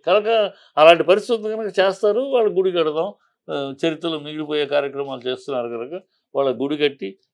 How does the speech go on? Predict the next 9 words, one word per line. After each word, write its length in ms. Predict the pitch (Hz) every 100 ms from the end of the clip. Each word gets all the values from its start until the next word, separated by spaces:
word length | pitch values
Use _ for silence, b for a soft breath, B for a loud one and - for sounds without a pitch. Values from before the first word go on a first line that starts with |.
| _
ఆ, 400 | 127 123 117 117 117
నిరంతరం, 480 | 127 139 135 139 127 117 110 110 104 - _ -
ఆ, 220 | 113 107
అభిషేకాలు 480 | 110 127 - 131 123
చేసే 240 | 113 110 110
పరిస్థితిలో 600 | 110 120 - 131 104 107
అక్కడ 200 | 107 110
ఏర్పాటు 300 | 110 117 107
చేద్దామని 680 | 107 101 104 117 175 160